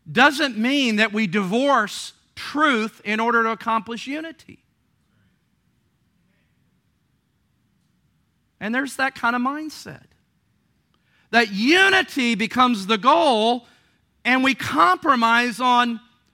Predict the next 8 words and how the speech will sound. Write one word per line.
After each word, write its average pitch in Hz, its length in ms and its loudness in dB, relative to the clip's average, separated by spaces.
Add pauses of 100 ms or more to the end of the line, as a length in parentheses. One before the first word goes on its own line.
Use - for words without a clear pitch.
(160)
truth. 302 520 -2
And 185 80 -6
I'm 302 120 -2
not 311 180 -6
talking 254 220 -6
about 226 260 -2 (1600)
third 196 360 -8
tier, 185 340 -6